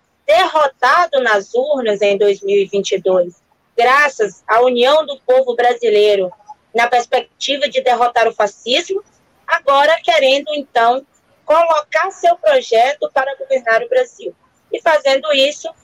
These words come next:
é, na tentativa de impedir que o Congresso governe, legisle pa-, pelos temas que mais importam no Brasil hoje. Portanto, criando uma cortina de fumaça, criando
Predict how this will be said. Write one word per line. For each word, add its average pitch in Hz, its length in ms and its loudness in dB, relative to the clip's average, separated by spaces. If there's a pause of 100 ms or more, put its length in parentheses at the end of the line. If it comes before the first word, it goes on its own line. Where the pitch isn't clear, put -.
(260)
é, 247 480 2
na 262 160 -4
tentativa 285 760 -2
de 285 160 -10
impedir 311 680 -2
que 339 100 -8
o 311 120 -12
Congresso 277 840 -2 (400)
governe, 277 760 0
legisle 466 800 -2 (640)
pa-, 320 300 0 (380)
pelos 381 420 2
temas 359 500 0
que - 180 -8
mais 349 300 0
importam 320 640 -2
no 233 140 -2
Brasil 214 440 0
hoje. 180 380 0 (420)
Portanto, 349 720 0
criando 320 420 0
uma 320 200 -2
cortina 370 440 0
de 359 140 -4
fumaça, 247 760 -2 (400)
criando 320 420 -2